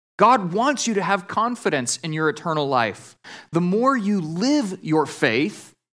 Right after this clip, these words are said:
okay, so you pray the prayer, you believe Jesus died for your sins, rose from the dead, you're baptized. What do you do next if you've got thirty, forty, fifty years before you die and go to heaven? Well, you put that faith in practice. The more you put that faith in practice, the more confidence you have.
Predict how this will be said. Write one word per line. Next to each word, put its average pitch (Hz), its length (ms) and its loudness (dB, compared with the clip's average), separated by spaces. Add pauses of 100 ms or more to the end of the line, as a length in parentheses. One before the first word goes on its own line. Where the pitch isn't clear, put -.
(120)
okay, 147 60 -4
so 143 100 -4
you 170 140 0
pray 214 260 4
the 202 140 0
prayer, 208 520 2
you 156 120 -4
believe 165 280 0
Jesus 165 260 -4
died 180 260 0
for 196 60 -8
your 180 100 0
sins, 196 320 -4
rose 180 180 0
from 185 120 -6
the 175 80 -2
dead, 185 300 0
you're 135 100 -4
baptized. 196 580 2
What 196 140 -2
do 247 40 -4
you 233 80 -4
do 196 160 -4
next 214 800 -2 (280)
if 139 160 -2
you've 196 140 2
got 180 260 0
thirty, 190 240 2
forty, 180 300 -2
fifty 180 280 -4
years 202 280 -2
before 151 260 -2
you 175 80 0
die 160 220 0
and 180 80 -2
go 139 100 -2
to 170 60 0
heaven? 170 400 -2 (260)
Well, 214 120 4
you 214 140 0
put 226 360 -2
that 214 220 0
faith 180 400 -2
in 214 180 -2
practice. 226 800 -2 (240)
The 190 100 4
more 196 360 2
you 226 140 0
put 233 200 -2
that 214 180 0
faith 208 260 0
in 180 120 -6
practice, 208 520 -2 (180)
the 202 100 2
more 208 200 2
confidence 214 720 -2
you 151 100 -4
have. 123 480 -6